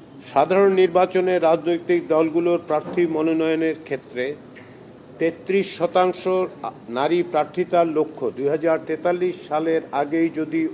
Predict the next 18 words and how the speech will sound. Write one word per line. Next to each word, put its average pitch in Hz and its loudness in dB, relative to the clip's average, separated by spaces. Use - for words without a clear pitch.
অর্জিত 151 -8
হয়, 110 -4
তবে 151 4
সংবিধানের 170 0
সপ্তদশ 165 -4
সংশোধনীর 175 -2
মাধ্যমে 135 -2
প্রবর্তিত 170 0
বিধান 156 -2
নির্ধারিত 151 -2
সময়ের 147 -4
আগেই 135 -4
বাতিল 127 -4
হয়ে 110 -8
যাবে। 80 -10
এটি 175 -4
যেহেতু 165 0
এখন 165 -2